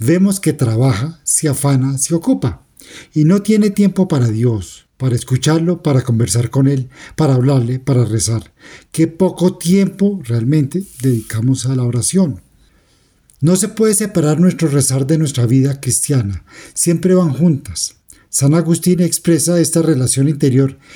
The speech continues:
entre vida de oración y vida cristiana de la siguiente manera:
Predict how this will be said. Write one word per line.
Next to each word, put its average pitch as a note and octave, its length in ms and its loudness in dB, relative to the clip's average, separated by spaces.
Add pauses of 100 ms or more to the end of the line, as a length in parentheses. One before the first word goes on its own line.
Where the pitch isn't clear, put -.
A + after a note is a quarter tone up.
(160)
entre C3 320 2
vida E3 280 2
de F#3 120 4
oración D#3+ 560 0
y D3 80 2
vida E3 340 2
cristiana D3+ 540 0
de C#3+ 140 0
la B2 100 0
siguiente G#2 400 -4
manera: C3+ 400 0